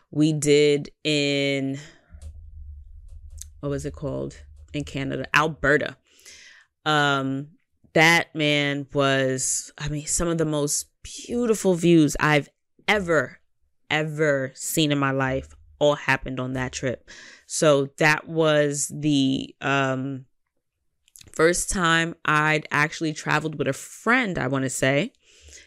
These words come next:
And, uh, yeah. Other than, of course, like, the trips that I mentioned in high school, I went on, oh, nope, Miami. I went to Miami with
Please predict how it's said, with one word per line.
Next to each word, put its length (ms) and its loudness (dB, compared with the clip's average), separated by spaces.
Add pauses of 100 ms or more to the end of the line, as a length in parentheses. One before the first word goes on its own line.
(220)
And, 560 2 (280)
uh, 420 0
yeah. 240 -4 (680)
Other 180 2
than, 200 2
of 100 -6
course, 280 0
like, 200 0
the 120 -2 (140)
trips 260 -2
that 80 2
I 20 2
mentioned 400 -2
in 120 -4
high 260 -2
school, 560 0 (1400)
I 60 -2
went 240 0
on, 680 -2 (180)
oh, 100 2 (220)
nope, 260 0 (360)
Miami. 600 0 (380)
I 60 0
went 300 -2
to 340 0
Miami 580 0
with 560 0